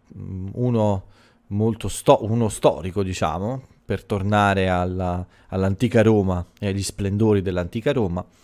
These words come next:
Oggi sarebbe stato il compleanno di Diocleziano,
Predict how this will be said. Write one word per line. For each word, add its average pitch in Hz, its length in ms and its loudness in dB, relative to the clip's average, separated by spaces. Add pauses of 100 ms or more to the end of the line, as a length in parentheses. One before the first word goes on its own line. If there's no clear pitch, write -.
(380)
Oggi 113 440 2
sarebbe 95 400 -4
stato 90 600 -2
il 98 200 -8
compleanno 95 680 -2
di 92 240 -6
Diocleziano, 92 1040 -2